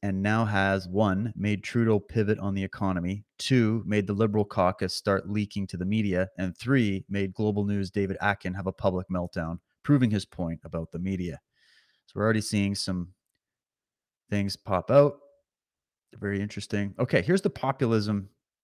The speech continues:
definition, okay? 'Cause these guys like to use the term populism like it's a bad thing. This is all it means, okay? A polit-,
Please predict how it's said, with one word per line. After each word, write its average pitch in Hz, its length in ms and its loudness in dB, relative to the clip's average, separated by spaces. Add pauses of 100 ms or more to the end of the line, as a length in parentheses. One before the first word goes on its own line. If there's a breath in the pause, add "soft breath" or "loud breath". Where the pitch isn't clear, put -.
(540)
definition, 82 800 -4
okay? 151 240 0
'Cause 131 240 -2 (520 loud breath)
these 123 140 0
guys 139 240 8
like 131 180 4
to 127 100 -2
use 120 160 4
the 110 60 -6
term 117 220 0
populism 113 520 0
like 110 180 -4
it's 101 120 -6
a 104 40 -4
bad 107 280 0
thing. 135 240 0
This 135 160 -4
is 135 100 -2
all 147 200 4
it 147 100 2
means, 147 500 -2 (120)
okay? 139 260 4 (580 soft breath)
A - 60 -2
polit-, 165 560 4